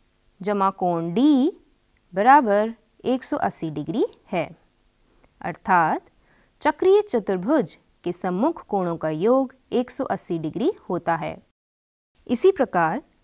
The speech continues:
इस क्रियाकलाप के द्वारा हम एक और गुण का सत्यापन कर सकते हैं जो चक्रीय चतुर्भुज के बहिष्कोण के बारे में है। यहाँ हमारे पास एक चक्रीय चतुर्भुज एबीसीडी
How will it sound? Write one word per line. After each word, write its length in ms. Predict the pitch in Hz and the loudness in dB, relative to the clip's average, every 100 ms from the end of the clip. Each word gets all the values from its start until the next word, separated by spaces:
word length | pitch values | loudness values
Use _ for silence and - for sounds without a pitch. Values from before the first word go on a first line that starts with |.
| _ _ | _ _
इस 180 | - 415 | 0 0
क्रियाकलाप 720 | - 262 208 202 180 175 - | 2 2 4 2 2 2 0
के 120 | 180 | -6
द्वारा 480 | 160 160 156 160 247 - _ _ | -2 -2 0 -2 -4 -10 _ _
हम 180 | 208 185 - 285 | -6 -6 -2 2
एक 260 | 381 392 | 2 4
और 320 | 233 202 202 233 _ _ _ _ _ _ _ | 4 4 4 -2 _ _ _ _ _ _ _
गुण 260 | 190 285 359 | 2 4 4
का 140 | 208 | 0
सत्यापन 560 | 196 185 - 196 185 175 | -2 -6 -2 -2 -2 -6
कर 160 | 170 277 | -2 -2
सकते 380 | 302 320 - 269 | 0 -4 -2 0
हैं 240 | 254 269 - _ _ _ | 0 -2 -6 _ _ _
जो 140 | - - | -8 -8
चक्रीय 440 | - 311 349 370 | -2 -2 2 2
चतुर्भुज 580 | 370 226 196 175 247 277 | 2 -2 -2 0 0 0
के 300 | - 196 190 190 _ _ | -2 -2 -2 -6 _ _
बहिष्कोण 680 | 165 175 208 233 - 262 277 277 - | -6 -2 -2 -4 2 4 4 0 -2
के 100 | 247 | 0
बारे 300 | 196 165 160 | 0 0 -2
में 160 | 151 | -6
है। 200 | 156 139 - _ _ _ _ _ _ _ _ _ _ _ | -8 -12 -16 _ _ _ _ _ _ _ _ _ _ _
यहाँ 480 | 226 311 294 185 214 - _ _ _ | 0 2 2 -2 -6 -12 _ _ _
हमारे 400 | 247 240 277 330 427 | -2 2 2 0 0
पास 420 | 240 196 220 - - | 0 -2 -4 -10 -10
एक 120 | 202 - | -10 -6
चक्रीय 400 | - 285 339 403 | -8 -2 0 0
चतुर्भुज 720 | 415 220 190 175 180 214 - _ _ _ _ - | -2 -4 -4 -4 -6 -6 -10 _ _ _ _ -6
एबीसीडी 1200 | 202 180 180 285 _ _ _ 170 214 190 185 | -4 -2 -6 -10 _ _ _ -6 -4 -4 -6